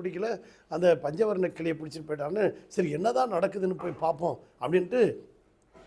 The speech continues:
இந்த காக்கா நேரா அங்க போனுச்சான். போன உடனே அந்த, அந்த, அந்த வேடன் என்ன செஞ்சான், அதை தன்னை போல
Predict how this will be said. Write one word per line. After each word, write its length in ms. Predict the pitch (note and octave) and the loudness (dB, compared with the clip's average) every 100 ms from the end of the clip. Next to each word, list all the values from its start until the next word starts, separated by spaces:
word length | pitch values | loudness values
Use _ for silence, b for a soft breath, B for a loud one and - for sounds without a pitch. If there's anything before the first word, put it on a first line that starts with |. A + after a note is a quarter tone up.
| - - D3 | -20 -16 0
இந்த 140 | D#3 | 0
காக்கா 500 | D#3 F3 F#3+ F#3+ G#2+ - b b | 4 4 6 2 0 -8 b b
நேரா 320 | D3 F3 F#3+ | 2 4 4
அங்க 140 | E3 | 0
போனுச்சான். 500 | B2 C3+ D3 C3 C3 - b b - | -2 -4 -6 -4 -8 -8 b b -2
போன 240 | F3+ F#3+ | 4 6
உடனே 200 | F#3 G3+ | 4 4
அந்த, 480 | F3+ D3+ B2 - - | 2 0 -4 -8 -12
அந்த, 440 | C3+ C#3 A#2+ A2+ - b b | -8 -4 -4 -4 -14 b b
அந்த 260 | - B2 A#2 | -8 -6 -6
வேடன் 340 | A2+ F3 G3 | 2 2 4
என்ன 200 | F#3 D#3 | 2 2
செஞ்சான், 580 | F3 D3+ C#3 F3 D3+ - b b b | 2 0 0 0 0 -4 b b b
அதை 380 | C3 B2+ B2 - | -6 -6 -10 -6
தன்னை 280 | C3 D#3+ | 0 2
போல 500 | E3 E3 F#3 F#3 G#2+ | 2 0 0 0 -2